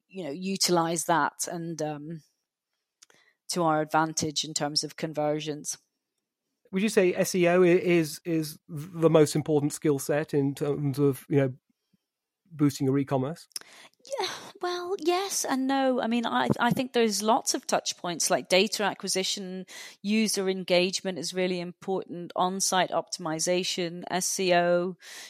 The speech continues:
Speaker 1: You know, there, there are lots of different sort of, no one thing I think is, is more important than the other. Because if you've got great S E O, but you've got a terrible page experience, then it's not really gonna work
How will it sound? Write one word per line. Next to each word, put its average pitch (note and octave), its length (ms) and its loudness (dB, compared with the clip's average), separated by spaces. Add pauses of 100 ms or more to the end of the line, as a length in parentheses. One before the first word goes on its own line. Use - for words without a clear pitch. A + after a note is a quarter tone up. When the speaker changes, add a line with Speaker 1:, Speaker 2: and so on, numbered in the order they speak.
Speaker 1:
You F#3+ 80 -6
know, F#3 120 2
there, F3+ 260 2
there G3 140 8
are F#3 160 6
lots F#3 340 0
of F3+ 120 -2
different F#3 460 -2
sort F#3 160 -2
of, E3+ 80 -4
no G#3 280 4
one F#3+ 420 2
thing F#3 460 0
I C#3+ 100 2
think E3 260 -6
is, D#3 340 0 (420)
is E3+ 200 0
more F3+ 240 -2
important F#3+ 540 -4
than F#3+ 140 0
the F#3+ 160 2
other. C4+ 260 2 (280)
Because G3+ 200 2
if F#3+ 140 0
you've G#3 160 0
got F#3 220 0
great F#3+ 240 6
S F3+ 260 4
E F#3 100 6
O, F3 160 6
but D#3+ 120 -2
you've D#3 100 -4
got - 140 0
a - 120 -4
terrible E3 540 4 (100)
page E3+ 540 0
experience, C#3 800 -4
then E3 400 -2 (760)
it's G3 140 -2
not F#3+ 140 -2
really F3+ 180 2
gonna E3 160 -4
work D#3+ 280 -4